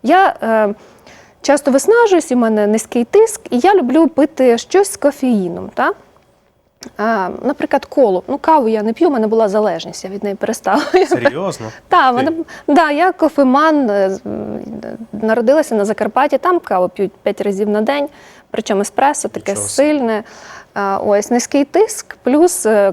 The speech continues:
Speaker 1: кавова культура, і я стала залежною. Ми з чоловіком побилися об заклад, е, значить, я перестану пити каву,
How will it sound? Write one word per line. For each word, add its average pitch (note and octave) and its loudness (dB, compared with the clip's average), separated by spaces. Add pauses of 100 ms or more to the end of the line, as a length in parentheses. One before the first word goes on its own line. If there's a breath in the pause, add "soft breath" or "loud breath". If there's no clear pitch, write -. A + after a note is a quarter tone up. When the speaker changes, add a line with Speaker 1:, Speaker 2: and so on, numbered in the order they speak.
Speaker 1:
кавова A3 2
культура, D#4+ 4
і G#3+ -2
я E4+ 4
стала C#4 2
залежною. G3+ 0
Ми D#4 2
з - -8
чоловіком C#4+ 0
побилися B3 2
об G#3 -4
заклад, G#4 2 (540 loud breath)
е, A3+ -2
значить, B3 -4
я D4 6
перестану A#3 0
пити A3+ -2
каву, E4 0